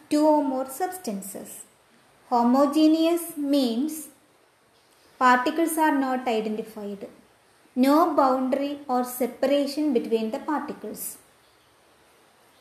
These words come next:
Example, salt water, soft drinks, et cetera. And solutions are made of two components. The substance we use to dissolve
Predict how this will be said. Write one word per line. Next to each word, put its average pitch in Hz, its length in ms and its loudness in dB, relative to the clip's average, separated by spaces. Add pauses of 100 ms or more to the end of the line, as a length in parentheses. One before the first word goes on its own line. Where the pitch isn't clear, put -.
(120)
Example, 254 760 2
salt 226 480 -6
water, 240 720 -2
soft 220 520 -8
drinks, 254 480 -4
et 339 140 -4
cetera. 214 380 -6 (1400)
And 277 200 2
solutions 330 760 2
are 349 220 -2
made 262 360 2
of 269 280 -2 (240)
two 381 260 2
components. 202 800 -8 (960)
The 302 180 0
substance 392 680 0 (100)
we 359 140 0
use 277 720 0 (320)
to 381 120 0
dissolve 233 600 -2